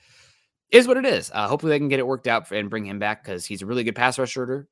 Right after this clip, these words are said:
pass rusher, a versatile player, and somebody that has been overall available and not getting in trouble and working hard, and a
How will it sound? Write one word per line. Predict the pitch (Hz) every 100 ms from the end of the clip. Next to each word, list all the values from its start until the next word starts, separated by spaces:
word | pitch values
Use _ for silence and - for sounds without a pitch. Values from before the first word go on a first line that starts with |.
| -
pass | 135 131
rusher, | 143 156 135
a |
versatile | 95 104 143 151 139
player, | 135 127 123 120 123
and | - 104 101 104 101 _ _ _
somebody | - - 131 135 135
that | 120 120
has | 110 110 107 104 - - _ 98
been | 98 107 107 104 - _ _ 110
overall | 127 151 143 139 139
available | 117 123 123 120 123 120
and | 90 104 98
not | 117 123
getting | 127 117
in | 110
trouble | 113 107 98
and |
working | 90 117 110
hard, | 98 104 104 107 104
and | 98 101 95 95
a | 95